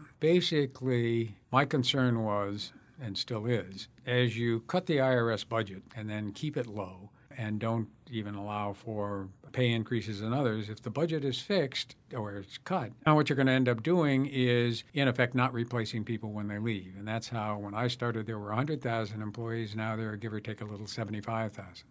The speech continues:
There are probably ten to twelve million more taxpayers now than, uh, there were at the start of two thousand ten. So what you've got is a situation where, when you look at the demographics of the I R S,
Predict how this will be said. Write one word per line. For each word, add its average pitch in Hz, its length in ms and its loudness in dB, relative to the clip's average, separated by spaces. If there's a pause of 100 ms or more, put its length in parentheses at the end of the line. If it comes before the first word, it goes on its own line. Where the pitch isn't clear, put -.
(120)
There 160 60 -6
are 151 40 -6
probably 151 240 0
ten 139 220 -2
to 123 60 0
twelve 123 300 -2
million 110 340 -2
more 113 300 0
taxpayers 101 640 -8
now 98 320 -8
than, 101 400 -12
uh, 104 140 -12 (160)
there 107 140 -2
were 104 360 -4 (160)
at 110 240 -6
the 107 120 -8
start 120 300 2
of 101 100 -4 (200)
two 127 140 -6
thousand 101 380 -4
ten. 113 440 -4
So 160 160 4
what 151 180 6
you've 135 160 2
got 170 380 4
is 127 540 4 (120)
a 123 100 0
situation 139 680 2
where, 120 120 4
when 117 100 0
you 120 80 2
look 131 180 0
at 120 80 -2
the 117 80 -4
demographics 123 840 2
of 101 100 -4
the 107 160 -2
I 101 160 -2
R 95 200 -6
S, 95 300 -10